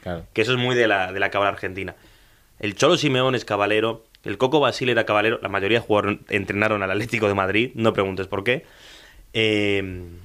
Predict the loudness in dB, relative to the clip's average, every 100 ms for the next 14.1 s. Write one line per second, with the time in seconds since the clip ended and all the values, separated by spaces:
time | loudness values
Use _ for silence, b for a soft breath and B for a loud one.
0 | -20 _ 2 4 4 0 0 -2 -2 -2
1 | -2 -2 0 0 2 0 4 4 4 4
2 | 4 4 2 2 2 2 2 0 -2 -2
3 | 0 2 2 0 -4 -6 -6 -6 -6 -2
4 | -2 -2 -8 -6 -4 -2 0 0 2 0
5 | 0 -2 B B -4 -2 0 -2 -2 0
6 | 0 0 -2 2 2 2 -4 0 0 0
7 | 0 0 0 0 0 -2 -2 -2 0 0
8 | -2 -2 -4 -2 -4 0 -2 -4 B B
9 | B -4 0 0 0 -2 -2 -2 0 -2
10 | 0 -2 0 -2 -2 B B B 0 0
11 | 0 2 2 0 0 2 2 0 0 0
12 | 2 2 2 2 -2 -2 -2 -2 -2 -4
13 | -4 -2 -2 2 4 4 4 2 2 -2